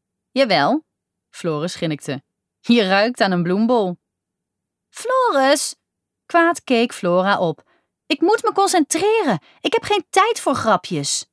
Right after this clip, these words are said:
De bloembol rolde van Flora's hand en viel met een plof in het gras.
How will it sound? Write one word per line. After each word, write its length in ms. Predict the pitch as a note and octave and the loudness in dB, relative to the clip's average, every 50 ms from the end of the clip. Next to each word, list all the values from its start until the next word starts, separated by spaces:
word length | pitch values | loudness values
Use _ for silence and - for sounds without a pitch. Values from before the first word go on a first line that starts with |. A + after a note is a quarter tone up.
| _ _ _ _ _ _ _ _ _ _ _ _ _ _ _ | _ _ _ _ _ _ _ _ _ _ _ _ _ _ _
De 140 | - D#4 C4 | -4 -2 0
bloembol 540 | C#4 D4+ D#4 D#4 D#4+ D4+ D4 D4 D4 C4+ G#3+ | 0 0 2 2 2 2 2 2 2 0 0
rolde 360 | G3+ A3+ A3+ A#3 A3+ A#3 F#3+ | 0 0 0 2 0 -2 -2
van 160 | G3+ F#3 F3 | -2 -4 -4
Flora's 480 | - - G#3 G3+ G#3 F#3 E3+ D#3+ - - | -2 -4 -2 0 0 0 0 -2 -2 -2
hand 300 | E3 D#3+ E3 G3 - - - - - - - | -2 0 0 -2 -4 -6 -16 -20 -20 -20 -2
en 160 | - B3+ B3+ | 0 0 2
viel 200 | A3+ D4 E4+ F4+ | 4 2 2 4
met 140 | E4 C4+ - | 2 2 0
een 100 | F3+ E3 | -2 -4
plof 300 | - F#3 F#3 F#3+ G3 - | -2 -2 -2 -2 -2 -2
in 100 | F3 D#3 | -4 -4
het 100 | E3+ G3+ | -4 -4
gras. 500 | - - F#3 E3 D3+ C#3+ - - - - | -6 -6 -2 -2 -2 -2 -4 -8 -12 -14